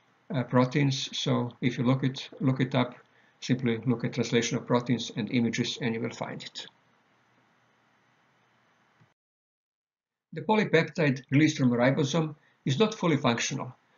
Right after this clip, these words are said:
and may have to undergo post-translational processing.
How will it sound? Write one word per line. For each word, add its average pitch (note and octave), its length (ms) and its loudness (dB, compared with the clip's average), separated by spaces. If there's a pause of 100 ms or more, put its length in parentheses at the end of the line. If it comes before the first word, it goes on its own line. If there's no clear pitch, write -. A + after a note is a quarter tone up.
(100)
and D3 160 4
may F#3 140 2
have F3 220 -2
to D3 140 -2
undergo D3 400 2
post-translational B2 1300 0
processing. - 480 -6